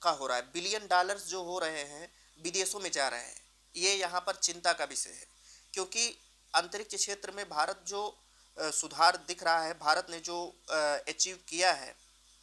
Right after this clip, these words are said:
इसके बावजूद जो है भारतीय घरों में अभी भी विदेशी सैटेलाइट ही टीवी सिग्नल को प्रोवाइड कर रहे हैं, और आधे से ज़्यादा जो है, अ,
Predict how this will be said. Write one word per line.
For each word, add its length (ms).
इसके 280
बावजूद 580
जो 140
है 380
भारतीय 400
घरों 260
में 160
अभी 240
भी 120
विदेशी 400
सैटेलाइट 580
ही 180
टीवी 300
सिग्नल 360
को 220
प्रोवाइड 400
कर 140
रहे 140
हैं, 100
और 240
आधे 320
से 180
ज़्यादा 460
जो 180
है, 220
अ, 540